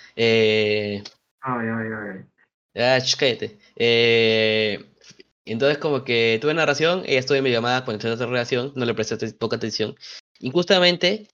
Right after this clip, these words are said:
Speaker 1: cuando, cuando íbamos a hablar tranquilos, ya me había echado a mi cama de tener una transmisión. Le gustó cómo, cómo comentaba y todo. Eh, íbamos a llamar y me escribe un pata mío y me había olvidado que tenía torneo de Fortnite,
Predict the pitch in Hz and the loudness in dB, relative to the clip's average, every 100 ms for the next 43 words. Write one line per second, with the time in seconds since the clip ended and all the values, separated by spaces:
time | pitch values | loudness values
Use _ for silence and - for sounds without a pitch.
0 | _ - 123 113 110 107 104 101 101 - | _ -2 0 0 0 0 0 -2 -6 -8
1 | _ _ - 113 110 110 117 123 - 117 | _ _ -4 -2 0 2 2 0 0 0
2 | 120 120 113 123 120 131 117 120 110 123 | 0 -2 -2 0 2 4 2 2 2 2
3 | 117 107 113 117 113 113 110 110 110 101 | 0 0 2 2 0 0 -2 -2 -6 -6
4 | 107 104 - - - _ - 110 110 107 | -4 -4 -6 -16 -20 _ -4 2 2 2
5 | 107 117 117 120 113 107 120 120 120 110 | -2 -2 -2 0 0 -2 -2 -2 0 -2
6 | 104 110 110 104 110 127 - _ _ _ | 0 2 2 2 0 -2 -8 _ _ _
7 | - 104 101 101 98 98 98 _ _ _ | -8 -4 -2 -2 -4 -6 -12 _ _ _
8 | 131 139 123 120 127 151 - 117 113 - | -2 2 2 2 2 0 -2 -4 -2 2
9 | 127 131 131 127 131 127 127 127 139 131 | 4 4 4 2 2 2 2 0 0 -6
10 | - _ _ _ - 110 107 107 107 117 | -18 _ _ _ -6 -2 0 0 2 4
11 | 131 127 123 127 120 107 107 117 117 110 | 4 4 4 2 0 0 0 0 0 -2
12 | 110 117 113 104 123 110 107 107 - | 0 0 0 0 0 0 -2 -10 -16